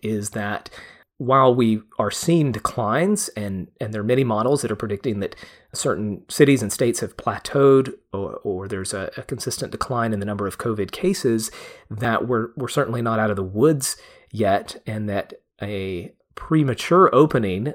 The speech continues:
of, of economies, of businesses, of people moving out and about,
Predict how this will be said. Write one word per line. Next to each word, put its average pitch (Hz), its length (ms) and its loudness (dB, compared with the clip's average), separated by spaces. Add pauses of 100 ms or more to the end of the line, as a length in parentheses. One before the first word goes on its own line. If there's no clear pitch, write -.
(120)
of, 107 360 -6
of 104 120 -6
economies, 120 560 -2
of 95 120 -6
businesses, 127 520 0
of - 240 -12
people 139 340 -2
moving 113 320 -2
out 104 140 -2
and - 80 -8
about, 107 420 -2